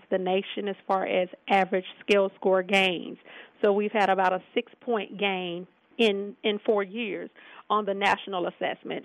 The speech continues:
So it shows that what we're doing with our rigorous standards, with our college and career readiness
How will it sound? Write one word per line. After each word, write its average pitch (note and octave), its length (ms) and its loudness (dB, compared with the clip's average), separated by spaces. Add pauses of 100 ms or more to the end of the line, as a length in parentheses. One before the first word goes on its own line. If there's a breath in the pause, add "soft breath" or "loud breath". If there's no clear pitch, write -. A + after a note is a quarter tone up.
So G3+ 140 2
it G#3+ 180 -6
shows A3+ 380 -2
that G3 240 -4
what G3+ 160 -6
we're A3 140 -4
doing G3+ 280 -8
with G3 160 -8
our A#3 180 -4
rigorous G#3 440 -4 (160)
standards, G#3 560 -2
with F#3 100 -4
our C#4 120 -4
college G3 260 4
and G3+ 100 -8
career G3+ 280 -4
readiness F#3 340 0